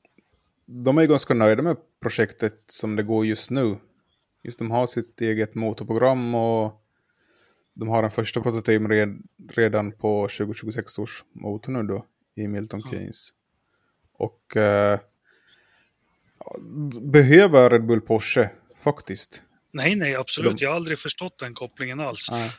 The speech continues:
Speaker 2: För Porsche vill, som du säger, det, jag har inte lagt mig i det, men de... Porsche har väl alltid, ja, men de vill väl gå in som delägare. Och jag kan inte förstå varför Red Bull, eh, vill släppa, nej, jag, jag kan inte förstå det.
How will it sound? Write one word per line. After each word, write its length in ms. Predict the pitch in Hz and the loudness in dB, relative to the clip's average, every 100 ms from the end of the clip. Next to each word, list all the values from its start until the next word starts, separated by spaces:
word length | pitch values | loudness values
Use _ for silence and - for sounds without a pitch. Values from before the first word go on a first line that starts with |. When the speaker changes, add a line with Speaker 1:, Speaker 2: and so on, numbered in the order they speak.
| - | -12
Speaker 2:
För 100 | 131 | -6
Porsche 360 | 147 131 - | -2 -2 -2
vill, 220 | 165 151 135 | -2 -4 -6
som 160 | 135 | -8
du 100 | 135 | -8
säger, 400 | 127 151 139 123 | -6 -4 -4 -6
det, 200 | 127 135 - - - - - _ - | -6 -8 -10 -16 -16 -16 -20 _ -8
jag 100 | 151 | -6
har 60 | |
inte 240 | 139 147 143 | -2 0 0
lagt 340 | 139 143 - | 0 -4 -4
mig 160 | 151 160 | -6 -6
i 40 | |
det, 140 | 135 | -6
men 140 | 123 127 | -8 -8
de... 420 | 135 135 127 131 - 143 - - _ _ _ - | -6 -8 -12 -16 -14 -14 -16 -20 _ _ _ -8
Porsche 320 | 139 - 160 | -4 -2 -2
har 180 | 143 139 | -4 -6
väl 120 | 135 | -6
alltid, 480 | 131 123 _ 147 131 120 117 117 120 120 120 123 - | -8 -8 _ -6 -6 -6 -8 -10 -12 -14 -16 -18 -10
ja, 120 | 135 | -8
men 140 | 131 | -6
de 140 | 135 135 | -4 -2
vill 120 | 143 | -2
väl 100 | 139 | -2
gå 120 | 135 | -2
in 100 | 127 | -4
som 160 | 120 123 | -8 -6
delägare. 640 | 123 127 143 135 113 110 - - - - _ | -4 -2 -4 -4 -6 -10 -14 -20 -20 -20 _
Och 180 | 123 110 - | -10 -8 -4
jag 180 | 131 123 | -4 -4
kan 140 | 139 | -10
inte 180 | 127 117 | -12 -12
förstå 380 | 117 120 131 123 | -8 -6 -4 -4
varför 220 | 107 120 | -4 -8
Red 220 | 117 117 | -6 -8
Bull, 340 | 120 139 117 131 | -6 -6 -4 -6
eh, 1040 | 127 _ - 120 117 113 113 113 117 - 120 | -12 _ -16 -10 -8 -8 -10 -12 -16 -18 -12
vill 220 | 117 113 | -10 -8
släppa, 520 | - - 120 _ - | -8 -6 -8 _ -8
nej, 340 | 139 127 131 135 | -4 -4 -4 -6
jag, 260 | 127 123 | -8 -6
jag 140 | 127 123 | -8 -8
kan 200 | 135 123 | -10 -12
inte 180 | 113 - | -16 -10
förstå 300 | - 135 | -8 -8
det. 100 | 117 | -16